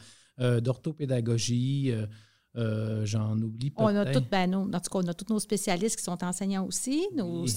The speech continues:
Speaker 2: notre service de garde, lorsqu'on en a, des, des éducatrices en service de garde, des techniciennes en service de garde.
Speaker 1: Technicienne
Speaker 2: Puis, euh,
Speaker 1: d'éducation spécialisée.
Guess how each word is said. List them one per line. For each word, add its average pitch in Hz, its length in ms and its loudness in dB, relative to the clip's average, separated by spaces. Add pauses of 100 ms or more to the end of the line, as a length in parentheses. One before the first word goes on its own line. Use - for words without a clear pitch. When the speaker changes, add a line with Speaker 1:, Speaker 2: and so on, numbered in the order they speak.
Speaker 2:
notre - 180 -4
service 240 340 0
de 220 80 4
garde, 233 280 2
lorsqu'on 208 340 0
en 185 200 2
a, 285 240 0
des, 185 400 -2
des 175 300 -4
éducatrices 240 560 -4
en 240 80 -2
service 202 280 -2
de 208 100 0
garde, 247 560 0
des 175 260 -8 (140)
techniciennes 247 500 -4
en 269 60 2
service 240 260 -4
de 233 80 0
garde. 262 480 0 (800)
Speaker 1:
Technicienne 220 360 8
Speaker 2:
Puis, 147 40 12
euh, 139 60 10
Speaker 1:
d'éducation 135 340 4
spécialisée. 117 800 -2